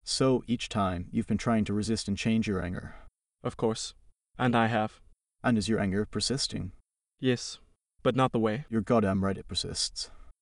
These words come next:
Speaker 1: And it will persist the rest of your fucking life, and you know it.
Speaker 2: But I changed it.
Speaker 1: You've modified it,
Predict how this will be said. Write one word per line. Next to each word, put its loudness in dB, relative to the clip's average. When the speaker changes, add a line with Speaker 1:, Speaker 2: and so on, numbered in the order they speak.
Speaker 1:
And 2
it 2
will 2
persist -2
the 0
rest 2
of 0
your 0
fucking 0
life, 0
and 0
you 2
know 0
it. -8
Speaker 2:
But 0
I 4
changed -2
it. -18
Speaker 1:
You've 2
modified 2
it, -16